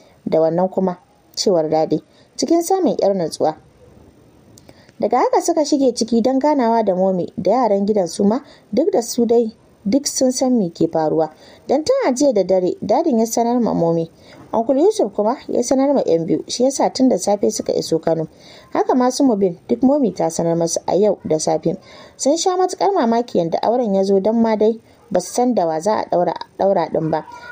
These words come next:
Har ita Momi ɗin sai da suka je wajen ɗaurin auren ne suka sani. Bayan sun dawo ɗin ne suka yi zaman jin-, jinjina al'amarin. Kallon kallo aka shiga yi tsakanin Momi da ƙannen Lulu.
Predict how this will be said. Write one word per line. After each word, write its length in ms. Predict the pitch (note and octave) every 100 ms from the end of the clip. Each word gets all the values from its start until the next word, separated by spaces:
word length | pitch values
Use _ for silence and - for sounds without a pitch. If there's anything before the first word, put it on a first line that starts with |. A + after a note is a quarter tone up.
| -
Har 160 | B3 C#4+
ita 180 | D4 D4+
Momi 360 | C#4+ D4 A#3+ -
ɗin 160 | E3
sai 200 | F3+ C#4+
da 80 | D#4+
suka 280 | A#3+ A#3+ F3
je 100 | F#3+
wajen 240 | G3 G#3
ɗaurin 320 | G3+ G#3+ G3 -
auren 280 | E3+ E3 D#3+
ne 140 | D#3 - _
suka 280 | - G#3 G3
sani. 300 | - D#3+ D#3+ - - - -
Bayan 240 | - C4 D4+
sun 220 | E4 C#4+
dawo 200 | D4 D4
ɗin 160 | C#4 A#3+
ne 160 | E3+ E3
suka 260 | B3+ B3
yi 40 | F3
zaman 320 | G3+ G#3+ A3
jin-, 240 | A#3 A3+ G3+ -
jinjina 460 | G3 A#3+ A3 E3 D#3
al'amarin. 460 | - D#3+ E3 D#3 - _ _ _ - - _ _ _
Kallon 280 | D4 F4+ F#4+
kallo 220 | G4 F4
aka 240 | C#4 A4 G4
shiga 220 | - A#3+
yi 140 | C4
tsakanin 460 | A#3 - - B3 C4
Momi 320 | C4 C#4 A#3+
da 100 | D#3+
ƙannen 400 | - G3 G#3 G#3
Lulu. 320 | G#3+ G#3+ F3+